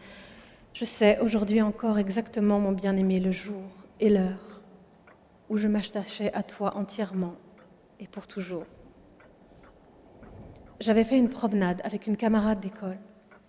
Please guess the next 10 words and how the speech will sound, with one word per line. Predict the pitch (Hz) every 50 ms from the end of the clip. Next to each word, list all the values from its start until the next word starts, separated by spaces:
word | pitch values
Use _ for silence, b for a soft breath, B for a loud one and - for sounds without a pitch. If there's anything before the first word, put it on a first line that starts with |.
| _ _ _ _ _ _ _ _ _ _ _ _ _ _
et | - 220
nous | 240 247 226 233
étions | 220 233 254 240 226 226
en | 202 202
train | - - - 226
de | 220 196 190
parler | 190 - 208 190 190 185 180 185
devant | 185 185 185 190 185
la | 180 180
porte. | - - 180 180 - - - - -